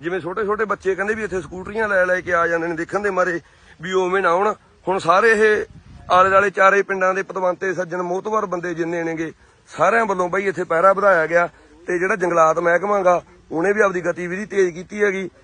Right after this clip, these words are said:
ਤੇ ਅੱਜ ਜਿਹੜਾ ਪਿੰਜਰਾ ਵਗੈਰਾ ਲੈਣ ਗਏ ਵੀ ਨੇ ਉਹ ਮੰਗਵਾਏ ਨੇ ਉਹਨਾਂ ਨੇ ਬਾਹਰੋਂ ਪਿੰਜਰੇ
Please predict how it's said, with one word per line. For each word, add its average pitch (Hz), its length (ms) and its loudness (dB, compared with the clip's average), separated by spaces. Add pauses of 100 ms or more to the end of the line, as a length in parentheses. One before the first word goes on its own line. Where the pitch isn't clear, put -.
(220)
ਤੇ 185 120 6
ਅੱਜ 180 80 4
ਜਿਹੜਾ 185 220 4
ਪਿੰਜਰਾ 175 400 2
ਵਗੈਰਾ 170 340 2
ਲੈਣ 160 240 0
ਗਏ 160 160 2
ਵੀ 160 80 -4
ਨੇ 170 60 -2
ਉਹ 190 80 -2
ਮੰਗਵਾਏ 147 400 0
ਨੇ 151 80 -4
ਉਹਨਾਂ 165 160 0
ਨੇ 180 100 -4
ਬਾਹਰੋਂ 165 300 0
ਪਿੰਜਰੇ 170 340 -4